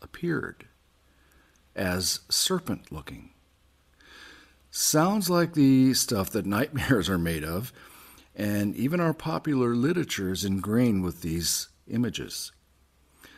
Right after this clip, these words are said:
such as the bounty hunters on, uh, in Star Wars and the dreaded Gorn in Star Trek.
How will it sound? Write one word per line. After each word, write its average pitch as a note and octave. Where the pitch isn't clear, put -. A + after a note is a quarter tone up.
such D#3+
as C#3
the C3+
bounty G#2
hunters A#2
on, G2
uh, F#2
in F#2+
Star F#2
Wars B2+
and F#2
the F#2
dreaded G2
Gorn F#2
in D2+
Star F#2
Trek. -